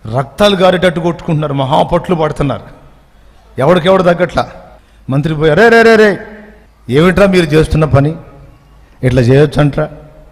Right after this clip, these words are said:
అసలు ఇంత దారుణంగా కొట్టుకుంటున్నారు,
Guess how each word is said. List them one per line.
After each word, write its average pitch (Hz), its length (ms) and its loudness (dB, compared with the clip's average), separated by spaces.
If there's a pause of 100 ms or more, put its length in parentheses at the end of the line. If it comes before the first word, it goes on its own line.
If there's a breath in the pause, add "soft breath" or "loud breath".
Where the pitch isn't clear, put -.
(720)
అసలు 131 180 -2
ఇంత 139 140 0
దారుణంగా 175 440 2
కొట్టుకుంటున్నారు, 156 760 -2